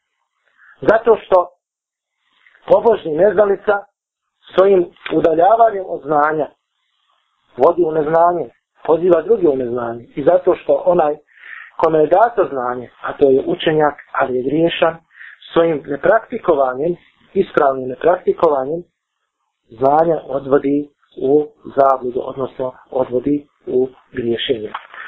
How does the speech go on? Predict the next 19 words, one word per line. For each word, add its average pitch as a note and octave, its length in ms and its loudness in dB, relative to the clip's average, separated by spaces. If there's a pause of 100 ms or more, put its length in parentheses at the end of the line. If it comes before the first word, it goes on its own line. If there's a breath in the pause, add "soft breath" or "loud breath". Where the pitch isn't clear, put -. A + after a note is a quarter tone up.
Allah, F3 260 2
subhanahu E3+ 400 -4
wa D3+ 120 0
ta'ala, E3+ 260 2
je D3 160 2
za C3+ 120 -2
pobožnog E3+ 580 0
neznalicu F3 640 0 (760 loud breath)
spomenuo E3 640 2 (280)
primjer D#3 440 2 (180)
u - 80 -10
svojoj C3 380 2
knjizi. D#3 400 0 (800 loud breath)
Spominje G#3 460 4 (240)
čovjeka G3 440 2 (960 soft breath)
koji F#3 260 4
je E3+ 220 2 (760)
bio G3+ 240 4
vjernik, E3 500 -2